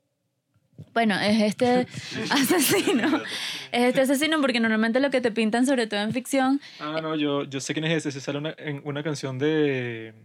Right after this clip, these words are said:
Speaker 2: Sun Kill Moon, Richard Ramirez.
Speaker 1: Correcto.
Speaker 2: Ese tipo fue a un colegio, se llevó por los cachos como a
Speaker 1: ¿Ah?
Speaker 2: setenta muchachitos.
Speaker 1: No, ese no es. Ajá,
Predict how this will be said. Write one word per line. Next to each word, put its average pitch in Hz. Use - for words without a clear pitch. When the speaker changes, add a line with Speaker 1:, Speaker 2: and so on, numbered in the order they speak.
Speaker 2:
Sun 143
Kill 151
Moon, 143
Richard 143
Ramirez. 139
Speaker 1:
Correcto. 185
Speaker 2:
Ese 135
tipo 139
fue 151
a 147
un 143
colegio, 156
se -
llevó 131
por 156
los 160
cachos 143
como 151
a -
Speaker 1:
¿Ah? 139
Speaker 2:
setenta 139
muchachitos. 165
Speaker 1:
No, 226
ese 220
no 220
es. -
Ajá, 240